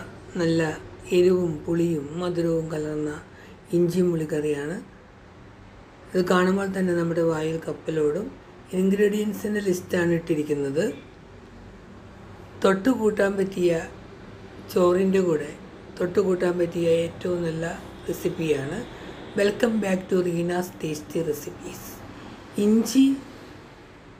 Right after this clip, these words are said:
വളരെയധികം ഔഷധ ഗുണമുള്ളതാണ്. കോൺസ്റ്റിപ്പേഷന്,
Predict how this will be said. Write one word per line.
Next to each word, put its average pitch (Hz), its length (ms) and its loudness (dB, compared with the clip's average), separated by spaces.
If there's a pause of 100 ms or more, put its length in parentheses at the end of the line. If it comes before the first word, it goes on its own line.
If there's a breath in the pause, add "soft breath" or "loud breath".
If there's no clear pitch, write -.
(120)
വളരെയധികം 226 720 4
ഔഷധ 185 420 0
ഗുണമുള്ളതാണ്. 165 720 -2 (640)
കോൺസ്റ്റിപ്പേഷന്, 175 1000 0